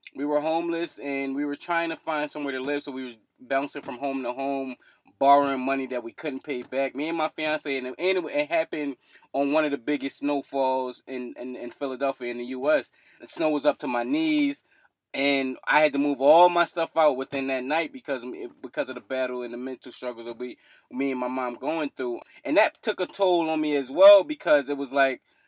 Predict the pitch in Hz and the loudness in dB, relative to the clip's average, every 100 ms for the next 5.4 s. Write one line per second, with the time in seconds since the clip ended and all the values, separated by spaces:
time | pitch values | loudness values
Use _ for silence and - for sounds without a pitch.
0 | _ _ 117 156 190 165 160 170 147 - | _ _ -2 2 4 2 2 4 2 0
1 | 147 131 123 160 160 190 170 151 151 143 | -4 -2 0 0 0 0 0 2 2 2
2 | - 143 143 151 139 120 143 196 175 143 | 0 -2 -2 -4 -6 -4 -4 -4 -4 -2
3 | 170 170 - 131 127 - 131 - 135 - | 0 0 -2 -4 -6 -8 -12 -10 -10 -6
4 | 139 131 127 113 - 175 196 180 139 131 | -6 -6 -6 -8 -6 -2 -2 -2 -6 -10
5 | - 127 120 | -10 -8 -6